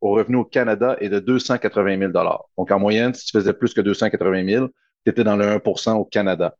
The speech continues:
Au Québec, c'est deux cent quarante-deux mille six cents. Et là, c'est donné deux mille vingt, pas deux mille vingt-deux. Et deux mille vingt, on se rappelle que c'était quand même pendant le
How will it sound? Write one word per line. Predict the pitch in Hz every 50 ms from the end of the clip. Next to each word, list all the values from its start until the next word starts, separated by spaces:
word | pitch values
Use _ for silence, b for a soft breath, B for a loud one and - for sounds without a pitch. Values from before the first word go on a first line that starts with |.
| _ _ _ _ _ _ _ _ _
Au | - 117 110
Québec, | - - 147 127 110 131 151 185 - - - _
c'est | - - 120 104
deux | 92 92 147 147
cent | 139 - 147 143
quarante-deux | 139 143 117 101 107 113 107 101 110 107
mille | 104 107 107 104
six | - - - - -
cents. | - 101 90 - -
Et | - 107
là, | 120 127
c'est | 120 - 104
donné | 98 110 98 113 120
deux | 104 107 113
mille | 107 107 98 95
vingt, | 92 107 98 - - _
pas | 90 85
deux | 82 92 90
mille | 92 90 82
vingt-deux. | 78 85 85 82 80 - 80 - _ _ _ _ _ _ _ _ -
Et | 113 110 107 101
deux | - 127 131
mille | 131 127 120
vingt, | 104 135 147
on | 143
se | 127 -
rappelle | 107 - - 135 139 -
que | - 98
c'était | - - 107 -
quand | - 104
même | 101 107 117 120 120 117 104 - _ _ _
pendant | 95 87 92 95
le | 95 92 92